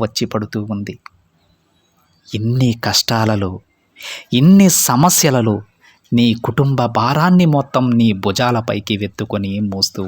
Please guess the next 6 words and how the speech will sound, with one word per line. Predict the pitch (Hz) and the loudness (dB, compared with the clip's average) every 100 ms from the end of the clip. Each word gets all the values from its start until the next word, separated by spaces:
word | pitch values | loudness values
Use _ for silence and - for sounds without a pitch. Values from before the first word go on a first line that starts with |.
| 95 | -8
ఉన్నావు. | 92 95 _ _ _ _ _ _ _ _ _ _ _ _ _ _ _ - - - - 110 | -10 -12 _ _ _ _ _ _ _ _ _ _ _ _ _ _ _ -20 -20 -8 -2 2
మోయలేని | 117 147 170 170 180 226 180 | 4 6 6 6 6 6 6
భారాన్ని | 185 185 180 170 160 | 4 4 4 4 4
లాగుతూ | 139 131 135 135 123 | 4 2 2 2 4
ఉన్నావమ్మా. | 117 117 110 104 101 107 _ _ _ _ _ _ _ _ _ _ _ _ _ _ _ _ - | 2 2 0 0 -2 -6 _ _ _ _ _ _ _ _ _ _ _ _ _ _ _ _ -10
ఇంత | 110 120 | -8 -4